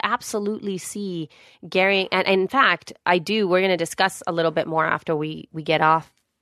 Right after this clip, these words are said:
here, uh, of some ideas to incorporate She Podcasts a little bit more and, and have She Podcasts be seen, uh, at different times a little bit better.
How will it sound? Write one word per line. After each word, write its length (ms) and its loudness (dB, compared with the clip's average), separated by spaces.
here, 420 0
uh, 260 4
of 180 2
some 180 0
ideas 640 2
to 400 -4
incorporate 640 -2
She 160 -10
Podcasts 640 -2
a 40 2
little 200 -2
bit 180 -4
more 240 -2
and, 160 -4
and 140 -6
have 180 -4
She 140 -10
Podcasts 560 -2
be 120 -12
seen, 640 -4
uh, 260 2
at 120 0
different 340 -2
times 360 0
a 60 0
little 180 0
bit 200 -4
better. 340 4